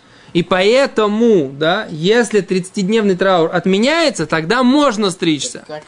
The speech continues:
Speaker 2: мы говорим.
Speaker 1: А если тридцатидневный траур не отменяется, отменяется только семидневный, то есть тридцатидневный продолжается, и поэтому стричься ему в Холь Амоэд будет нельзя. Поэтому весь вопрос начинает обсуждаться только с восьмого дня. Почему Гемара говорит, вопрос про стрижки начинает обсуждать с восьмого дня?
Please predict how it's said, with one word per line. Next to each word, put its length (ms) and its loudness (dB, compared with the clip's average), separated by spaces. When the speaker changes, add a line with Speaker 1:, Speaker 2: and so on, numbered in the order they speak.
Speaker 2:
мы 80 -16
говорим. 360 -12
Speaker 1:
А 140 0
если 380 0
тридцатидневный 720 0
траур 340 0
не 120 2
отменяется, 460 -2
отменяется 380 -2
только 220 -2
семидневный, 920 0
то 80 -2
есть 240 -4
тридцатидневный 880 0
продолжается, 1000 0
и 60 -6
поэтому 360 -2
стричься 500 -2
ему 280 0
в 40 -14
Холь 200 0
Амоэд 340 -2
будет 320 0
нельзя. 560 -2
Поэтому 360 0
весь 300 -2
вопрос 720 0
начинает 540 0
обсуждаться 540 -2
только 280 0
с 120 -2
восьмого 640 0
дня. 240 0
Почему 220 -6
Гемара 280 0
говорит, 220 0
вопрос 320 0
про 100 2
стрижки 340 -2
начинает 360 0
обсуждать 440 0
с 40 -10
восьмого 640 2
дня? 440 -2